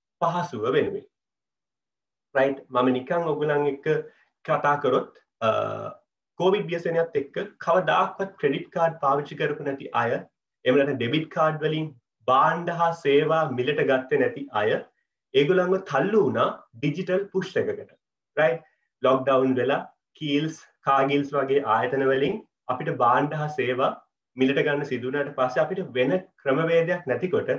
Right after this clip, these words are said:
අනිවාර්යෙන් අපිට ඔන්ලයින් ඕඩර් කරලා භාණ්ඩ හා සේවා ගෙදරට ගෙන්න ගන්න සිදු වුණා. රයිට්? ඉතින් ඇත්තටම මේ ව්‍යසනය ඩිජිටල්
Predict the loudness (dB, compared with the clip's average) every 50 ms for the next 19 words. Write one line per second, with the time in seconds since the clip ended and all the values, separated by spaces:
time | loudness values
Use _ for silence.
0 | -6 -10 _ _ -8 -4 -2 0 0 0 0 0 0 -2 -2 -4 -6 -8 -10 -10
1 | -10 -6 -4 -4 -4 -4 -8 _ _ _ _ -2 0 0 0 2 2 2 0 0
2 | -2 -6 -4 -2 0 0 0 0 -2 -2 -2 -2 -2 -2 -4 -4 -6 -14 _ _
3 | _ _ 0 2 2 2 2 0 -2 -2 -2 -2 -4 -4 -2 0 0 0 2 2
4 | 0 0 0 -2 -2 -2 -2 -4 -4 -6 -6 -6 -6 -4 -4 -6 -6 -8 -12 -16
5 | -18 _ _ _ _ _ _ _ -2 0 0 0 -2 -4 -8 -6 -4 -4 -4 -4
6 | -2 -2 -2 0 0 -2 -2 -4 -8 _ _ _ _ 4 4 4 4 4 2 2
7 | 2 2 2 0 2 0 -2 -2 -4 -8 _ _ _ _ -4 -4 -4 -2 0 2
8 | 4 4